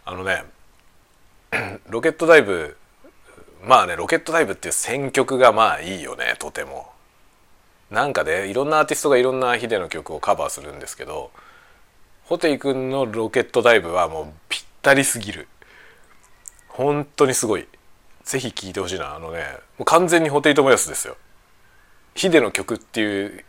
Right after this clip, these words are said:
イメージがどっかに吹き飛んで、<laughs> もうすごいのよ。完全に布袋寅泰なの。しかも、なんだろう、そのね、アレンジとかを極端に変えたりとかしてないんですよ。そのほとんどヒデのやってたのと同じような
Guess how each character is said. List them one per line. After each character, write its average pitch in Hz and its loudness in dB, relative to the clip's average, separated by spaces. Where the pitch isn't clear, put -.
イ - -4
メ 127 6
ー - 0
ジ 87 -4
が 85 -6
ど 123 0
っ - -2
か - -2
に - -10
吹 - -8
き - -10
飛 160 0
ん 143 -12
で、 143 -8
<laughs> 143 -16
も 151 4
う - -8
す - -2
ご 175 8
い 120 6
の 92 0
よ。 71 -10
完 165 0
全 160 0
に 143 -2
布 143 -4
袋 127 0
寅 95 -6
泰 - -8
な - -16
の。 - -20
し - -4
か 202 6
も、 113 -2
な 131 0
ん 131 -2
だ 101 0
ろ 76 -8
う、 - -14
そ 104 -8
の 98 -10
ね、 95 -4
ア 90 0
レ 190 4
ン 196 0
ジ 185 -4
と 190 2
か 104 4
を 95 0
極 - -6
端 160 6
に 95 -6
変 117 4
え 120 2
た 131 6
り 90 -2
と 95 -10
か - -8
し - -6
て 120 -4
な 110 0
い 80 -6
ん 73 -18
で - -16
す - -10
よ。 - -20
そ - -4
の 117 -4
ほ 156 0
と 202 4
ん 151 2
ど 113 2
ヒ 151 -2
デ 113 2
の 90 -4
や 80 -2
っ - -6
て 92 -6
た 80 -4
の 71 -8
と 80 -10
同 85 -6
じ 92 -8
よ 95 -2
う - -10
な - -16